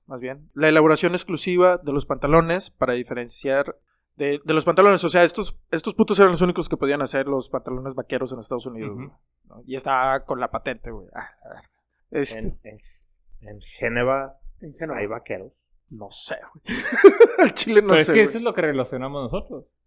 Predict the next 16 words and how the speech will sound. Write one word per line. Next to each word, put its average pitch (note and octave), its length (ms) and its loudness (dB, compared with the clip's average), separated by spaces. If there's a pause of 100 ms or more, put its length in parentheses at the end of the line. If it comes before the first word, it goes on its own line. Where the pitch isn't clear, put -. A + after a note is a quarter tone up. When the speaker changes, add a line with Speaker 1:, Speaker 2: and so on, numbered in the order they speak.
(140)
Speaker 3:
Porque A2+ 240 -10
les G#2+ 120 -6
decimos A2+ 340 -6
pantalones F#2+ 420 -12
vaqueros, C3 400 -8
pero F2 140 -18 (160)
hay - 60 -10
Speaker 1:
Bueno, F#3+ 220 8
Speaker 3:
vaqueros. D#3 280 -2
Speaker 1:
es - 60 -12
que, G3+ 400 8
eh, C#3 380 -6
recordemos C#3+ 500 -4
que F3+ 80 0
era F3 120 2
jeans. - 460 -6